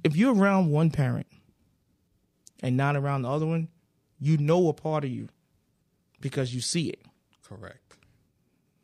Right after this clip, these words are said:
Speaker 1: The other part of you, where you sit up here and go, you trying to find yourself, you be like, "Okay, where's this from? Is this just me? Or I'm getting this from, from this person? Or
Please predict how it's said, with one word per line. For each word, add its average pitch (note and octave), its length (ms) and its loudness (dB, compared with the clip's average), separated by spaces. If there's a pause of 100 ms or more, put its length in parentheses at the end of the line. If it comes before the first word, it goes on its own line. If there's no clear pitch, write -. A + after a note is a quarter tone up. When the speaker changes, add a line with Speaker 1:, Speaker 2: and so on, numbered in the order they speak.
(1160)
Speaker 1:
The - 140 -6
other G#3 240 2
part C3+ 320 -4
of B2 60 -4
you, A#2+ 220 -6 (640)
where C3 120 -4
you C#3+ 100 -2
sit C#3+ 200 -6
up C#3 140 -4
here C#3 140 -4
and C#3 80 -6
go, B2 300 -8 (540)
you - 100 -10
trying C#3 240 -6
to B2+ 60 -8
find F3 300 -2
yourself, A#2 400 -10 (760)
you C3 100 -10
be C3 60 -4
like, A#2+ 220 -6
"Okay, F#2 360 -10 (760)
where's A#2+ 240 -12
this C#3 140 -6
from? - 240 -18
Is A#2+ 100 -16
this C3 160 -2
just - 260 -8
me? D#3 320 -8 (720)
Or A2+ 140 -12
I'm A2 80 -14
getting A#2+ 260 -10
this A#2+ 160 -12
from, G#2 260 -16 (120)
from A2+ 400 -12 (540)
this E3 180 2
person? D3+ 560 0
Or A2+ 280 -10